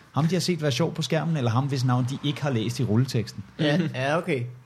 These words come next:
Speaker 1: Så man kan sidde der og, og tære på sin egen kreative energi, med det eneste resultat, at folk, de render rundt og siger, "Hold kæft, Lars, hvor er Lars Hjortøj sjov. Robert, hold kæft, han er skæg. Ham skal vi have til vores julefrokost," ikke?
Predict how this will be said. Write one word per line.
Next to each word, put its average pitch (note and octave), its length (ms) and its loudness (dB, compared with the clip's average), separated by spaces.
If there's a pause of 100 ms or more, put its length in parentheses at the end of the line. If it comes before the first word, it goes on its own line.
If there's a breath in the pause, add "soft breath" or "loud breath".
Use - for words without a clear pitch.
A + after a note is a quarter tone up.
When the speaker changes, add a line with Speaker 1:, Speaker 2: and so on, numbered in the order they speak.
(360)
Speaker 1:
Så C3 140 2
man D#3+ 140 6
kan D#3 100 4
sidde F#3+ 320 4
der E3+ 100 4
og, D#3+ 260 4
og B2+ 160 4
tære D#3+ 220 4
på E3+ 120 2
sin C#3 100 0
egen C#3 180 0
kreative D3+ 440 0
energi, B2 300 2
med D3 140 -2
det C3+ 180 -4
eneste D#3+ 240 -4
resultat, B2 480 0
at C3 80 0
folk, B2 180 0
de C3 60 -2
render A#2 240 2
rundt A2 180 0
og B2 60 -2
siger, B2+ 140 -2
"Hold E3+ 140 0
kæft, A3 300 -6
Lars, A2+ 440 0
hvor A#2 120 0
er C3 120 0
Lars A2 220 -2
Hjortøj A2+ 340 -2
sjov. G#2 300 -6
Robert, D3 320 -2 (100)
hold B2+ 120 -4
kæft, E3+ 240 -2
han A#3+ 200 8
er A#3+ 80 12 (180)
skæg. A3 120 6
Ham F#3+ 160 8
skal G3 160 8
vi - 40 10
have C3 140 6
til C#3 100 -2
vores A#2+ 240 2
julefrokost," A#2 560 0
ikke? B2 160 -8